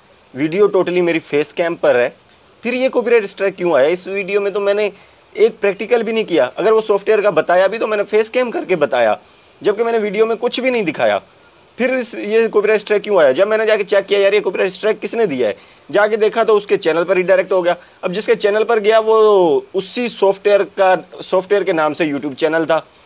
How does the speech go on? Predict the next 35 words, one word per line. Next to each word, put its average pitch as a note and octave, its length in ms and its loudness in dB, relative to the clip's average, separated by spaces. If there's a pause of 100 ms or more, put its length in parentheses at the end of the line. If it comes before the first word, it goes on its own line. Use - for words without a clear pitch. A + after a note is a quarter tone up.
(280)
जिसके E3 280 0
काफ़ी F3+ 280 0
सारे F3+ 200 0
subscribers D3+ 640 -2
थे, D3 80 4 (480)
तो E3+ 60 -4
उसने, G#3 440 0
भाई D#3 220 2
साहब E3 260 0
ने E3 80 -2
मुझे D#3 500 2
copyright C#3+ 360 -2
strike D#3+ 320 0
दे E3 120 0
दिया D#3 220 2
था। D3 200 0 (280)
अब G3 120 2
एक A3+ 120 2 (120)
thumbnail A3+ 380 -2
की A3+ 140 -4
वजह F#3 220 4
से F3+ 160 0
मुझे E3+ 320 0 (440)
copyright A3 460 2
strike E3 360 0
आ B2+ 120 4
गया। G#2 240 -2 (880)
दूसरा A3 420 0
जो B3 100 2
copyright A3 360 2
strike A3 300 0
आया G#3 200 4
वो G3+ 240 4
मुझे G#3+ 200 0
आया G3+ 180 6